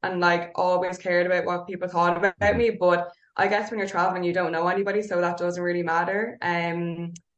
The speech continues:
so I think that's, yeah, I guess just how I choose a country. I'm really not sure. It's kind of just where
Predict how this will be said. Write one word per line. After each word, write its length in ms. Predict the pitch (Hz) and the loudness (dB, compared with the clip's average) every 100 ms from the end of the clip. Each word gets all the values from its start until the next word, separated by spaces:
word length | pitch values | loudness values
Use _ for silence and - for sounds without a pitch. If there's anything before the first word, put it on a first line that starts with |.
| _ | _
so 120 | - | 0
I 60 | 185 | 2
think 240 | 202 202 | 2 0
that's, 340 | 208 202 202 - | 2 0 -2 -2
yeah, 280 | 185 180 | 2 4
I 100 | 165 | 4
guess 260 | 165 185 190 | 2 0 -2
just 280 | 208 208 _ _ _ _ _ - | -8 -10 _ _ _ _ _ -6
how 200 | 214 190 | 2 4
I 80 | 185 | 4
choose 320 | 185 185 202 | 4 2 2
a 60 | 240 | 2
country. 400 | 247 247 - 175 | 0 -2 0 0
I'm 180 | 175 | 2
really 260 | 180 190 190 | 0 0 0
not 220 | 180 180 | -2 -2
sure. 220 | - 175 | 0 4
It's 220 | 185 190 - | 4 2 -2
kind 200 | 185 185 | -2 -2
of 80 | |
just 200 | 190 190 | -4 -6
where 520 | 190 180 175 170 - | 2 4 6 4 0